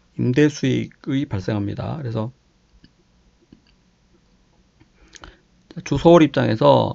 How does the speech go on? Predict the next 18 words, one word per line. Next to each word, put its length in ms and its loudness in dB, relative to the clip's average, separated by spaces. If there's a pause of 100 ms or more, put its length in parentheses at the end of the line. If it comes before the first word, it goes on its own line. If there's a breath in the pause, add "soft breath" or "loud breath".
기대 320 0
이익을 300 0
극대화하려면, 1000 0
즉 260 -10 (540)
여기서는 240 -2
임대 260 0
수익이 440 -4
극대화되려면 1300 -2 (560 soft breath)
어떤 400 2
대안이 300 2
유리한가, 560 -4
그때의 440 -2
기대 280 -2
임대료 460 0
수익이 280 -8
얼마인가 640 -4
하는 140 -8
거죠. 480 -8